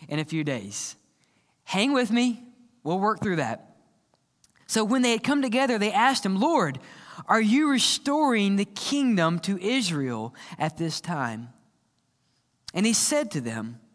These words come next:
'It is not for you to know the times or periods that the Father has sent by his own authority, but you will receive power when the Holy Spirit has come upon you. And you will be my witnesses in Jerusalem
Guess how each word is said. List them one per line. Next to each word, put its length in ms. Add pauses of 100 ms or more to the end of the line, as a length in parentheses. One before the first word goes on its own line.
(420)
'It 160
is 160
not 320
for 60
you 320
to 140
know 360
the 120
times 480
or 60
periods 560 (240)
that 100
the 80
Father 340
has 120
sent 300
by 120
his 180
own 260
authority, 500 (300)
but 120
you 180
will 100
receive 480
power 800 (380)
when 100
the 80
Holy 260
Spirit 320
has 160
come 200
upon 340
you. 280 (520)
And 120
you 60
will 80
be 120
my 180
witnesses 640 (220)
in 200
Jerusalem 840